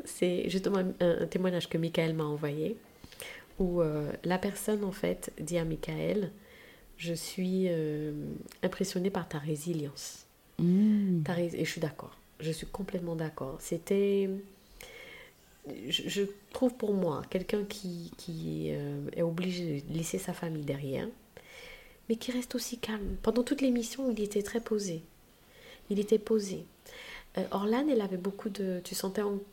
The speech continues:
Speaker 1: tu sentais qu'il y avait beaucoup de, de, de, de choses qu'elle avait traversées
Speaker 2: Traversées, ouais.
Speaker 1: et qui la blessait encore.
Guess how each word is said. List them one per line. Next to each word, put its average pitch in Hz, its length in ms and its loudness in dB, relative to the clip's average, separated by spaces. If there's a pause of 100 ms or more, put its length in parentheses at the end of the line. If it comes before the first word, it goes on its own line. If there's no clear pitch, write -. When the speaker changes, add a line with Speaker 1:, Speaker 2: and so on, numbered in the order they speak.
Speaker 1:
tu - 120 -6
sentais 190 440 -2
qu'il - 100 -4
y 180 40 -2
avait 175 180 2 (200)
beaucoup 196 240 -2
de, 175 580 0
de, 165 80 -2
de, 160 240 2
de 165 100 -4
choses 185 200 -4
qu'elle 180 140 0
avait 165 140 0
traversées 165 480 0
Speaker 2:
Traversées, 156 480 0
ouais. 123 160 2
Speaker 1:
et 185 40 2
qui 165 140 -2
la 170 140 0
blessait 175 360 0
encore. 170 480 -4